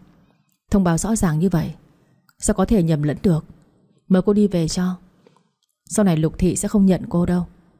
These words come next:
nên cô đừng tới xin phỏng vấn làm gì cho mất công." Minh Trang tức lắm,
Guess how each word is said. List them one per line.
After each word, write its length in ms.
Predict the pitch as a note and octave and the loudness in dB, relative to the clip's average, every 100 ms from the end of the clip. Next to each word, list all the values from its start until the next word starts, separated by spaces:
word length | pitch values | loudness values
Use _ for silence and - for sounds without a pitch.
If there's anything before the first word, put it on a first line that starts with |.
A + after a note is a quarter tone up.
| _ - G#3+ | _ -6 -2
nên 100 | G#3+ | 0
cô 100 | G#3+ | 0
đừng 220 | D#3+ D3+ | -2 -4
tới 380 | E3 D#3+ A#3 B3+ | -2 -2 -4 -6
xin 180 | - G3 | -2 -2
phỏng 180 | E3 | -2
vấn 120 | D3+ F3 | -4 -2
làm 160 | G3+ | -2
gì 160 | D#3 D#3 | -2 -4
cho 140 | F3+ | -2
mất 240 | F3 A3+ F#3+ | 0 -2 -2
công." 220 | F3 E3+ - - - _ _ _ _ _ _ _ _ _ _ _ _ - | -2 -2 -8 -20 -20 _ _ _ _ _ _ _ _ _ _ _ _ 0
Minh 160 | F3 E3 | 2 2
Trang 260 | E3+ D#3+ | 0 0
tức 180 | G3 A3 | -2 -2
lắm, 240 | G#3 A3+ | 0 -2